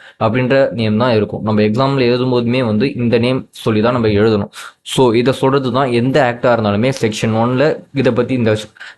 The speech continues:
ஷார்ட் டைட்டிலை பத்தி தான் சொல்லியிருப்பாங்க. So and then ச-, செக்ஷன் ஒன், சப்செக்ஷன் டூல எதை பத்தி சொல்றாங்க அப்படின்னா,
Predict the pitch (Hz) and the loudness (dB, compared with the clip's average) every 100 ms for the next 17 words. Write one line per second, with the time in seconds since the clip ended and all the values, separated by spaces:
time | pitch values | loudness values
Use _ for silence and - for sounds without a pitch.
0 | _ _ - - 143 143 135 123 120 107 | _ _ -10 0 0 2 -2 0 -2 -2
1 | 92 123 - 120 117 101 95 92 - - | -2 -2 0 0 0 0 -4 -6 -14 -20
2 | - _ - 131 123 131 151 151 - _ | -20 _ 0 2 2 2 0 -2 -6 _
3 | - 131 120 120 110 123 143 151 151 123 | -6 0 2 2 0 -2 0 0 0 -2
4 | - 127 123 110 139 127 123 123 117 110 | -2 -2 -2 0 2 2 2 0 -2 0
5 | 107 113 113 101 131 | 0 0 -2 -2 -2